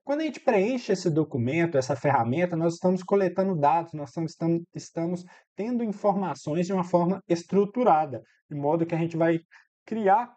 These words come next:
uma base de dados, essas informações vão ser tratadas de forma estatística, com os, as, vamos dizer assim, com o meio de gestão, para que aquilo ali possa atuar de forma preditiva num futuro,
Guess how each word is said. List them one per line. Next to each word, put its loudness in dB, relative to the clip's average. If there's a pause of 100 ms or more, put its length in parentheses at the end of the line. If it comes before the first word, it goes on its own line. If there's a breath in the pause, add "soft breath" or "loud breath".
uma -2
base 0
de -8
dados, 0
essas -6
informações 0
vão 0
ser -4
tratadas 2
de -6
forma -2
estatística, -6 (260 loud breath)
com -8
os, -8
as, 0
vamos -4
dizer 0
assim, -4 (240 loud breath)
com -10
o -2
meio 0
de 0
gestão, 0 (260 soft breath)
para -4
que -6
aquilo -4
ali 0
possa 0
atuar 2
de -4
forma 2
preditiva 2
num 0
futuro, 0